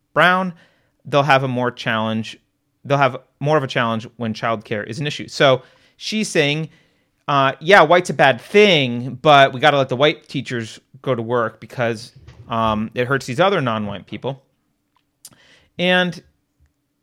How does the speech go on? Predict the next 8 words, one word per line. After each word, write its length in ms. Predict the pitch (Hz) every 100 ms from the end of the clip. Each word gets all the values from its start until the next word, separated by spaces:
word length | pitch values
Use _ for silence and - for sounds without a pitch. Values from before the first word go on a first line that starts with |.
| _ _ _ _ _ _ _ _ _ - - _ _
Francine 720 | _ - 269 302 262 247 226 220
Blau, 600 | 131 160 220 170 165 143
a 60 |
labor 300 | 143 185 175
economist 420 | 151 147 151 151
at 80 | -
Cornell 400 | - 156 147 143
University 720 | 135 135 117 170 151 151 185